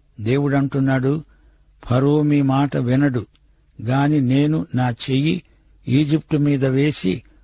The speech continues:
గొప్ప తీర్పుల చేత నా సేనలను, ఇశ్రాయేలీయులైన నా ప్రజలను ఈజిప్టు దేశములో నుండి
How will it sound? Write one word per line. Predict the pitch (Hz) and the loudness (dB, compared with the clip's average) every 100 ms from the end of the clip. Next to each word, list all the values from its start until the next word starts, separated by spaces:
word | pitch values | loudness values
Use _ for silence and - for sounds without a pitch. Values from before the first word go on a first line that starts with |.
| _ 113 | _ -4
గొప్ప | 131 - 139 | -4 -2 -4
తీర్పుల | - 139 156 - 165 143 - | -2 -2 -2 -2 -2 -2 -2
చేత | 123 117 120 120 - _ _ _ | -6 -4 -4 -6 -10 _ _ _
నా | 120 123 127 | -4 0 -2
సేనలను, | - 131 151 156 160 180 175 _ _ _ _ | -2 0 2 2 0 -2 -4 _ _ _ _
ఇశ్రాయేలీయులైన | 120 - 135 147 151 156 151 151 151 147 147 139 | -8 -2 0 0 2 0 0 0 2 2 2 0
నా | 127 127 123 | 0 0 -2
ప్రజలను | - 127 131 147 156 160 190 - _ _ - | -4 -2 0 2 2 0 -4 -10 _ _ -4
ఈజిప్టు | 123 147 160 151 170 | 0 2 0 0 -2
దేశములో | 143 147 151 156 156 143 139 | 0 0 0 -2 0 0 0
నుండి | 131 127 117 127 | 0 0 0 -4